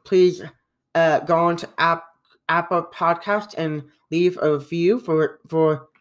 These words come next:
of this podcast, for this, of this podcast or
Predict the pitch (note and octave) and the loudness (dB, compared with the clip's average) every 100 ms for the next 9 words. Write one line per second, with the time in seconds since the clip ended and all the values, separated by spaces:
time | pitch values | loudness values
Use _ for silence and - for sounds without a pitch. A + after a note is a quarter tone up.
0 | _ - D#3 D3 D3+ - - D#3 D#3+ G3+ | _ -2 -2 0 -4 -6 -4 -2 0 -2
1 | G#3 G#3 - _ _ _ _ _ _ - | -2 -4 -20 _ _ _ _ _ _ 0
2 | F#3 F#3 F#3 - _ _ E3 F3 F3+ F3+ | 2 2 -2 -8 _ _ 0 2 -2 -4
3 | - F3+ F3 F3 - E3+ F3 - D3 D3 | -8 -6 -6 -6 -2 -2 -2 0 0 0